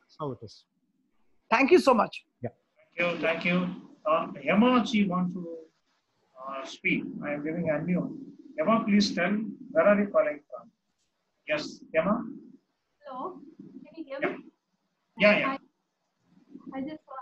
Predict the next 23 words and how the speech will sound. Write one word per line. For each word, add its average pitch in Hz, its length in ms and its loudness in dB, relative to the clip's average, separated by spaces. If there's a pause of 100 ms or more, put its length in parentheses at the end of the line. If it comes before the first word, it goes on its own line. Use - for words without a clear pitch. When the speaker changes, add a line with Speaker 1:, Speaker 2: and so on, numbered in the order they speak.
(140)
Speaker 4:
uh, 226 200 -10 (100)
say 277 120 -10 (320)
when, 240 320 -6
um, 226 420 -8 (800)
Sanjay 269 360 0
was 330 180 -2 (100)
saying 294 240 -4
about 262 200 -14 (140)
suck 233 240 -10
it 254 120 -8
up, 269 240 -6 (400)
actually, 294 520 -8 (420)
uh, 220 240 -6
I 254 180 -10
just 277 160 -10
wanted 285 240 -4
to 262 100 -8
share 240 280 -12
about 262 260 -8
that. 277 220 -8 (160)
It 254 160 -16 (100)
is, 233 280 -8 (180)
um, 220 680 -12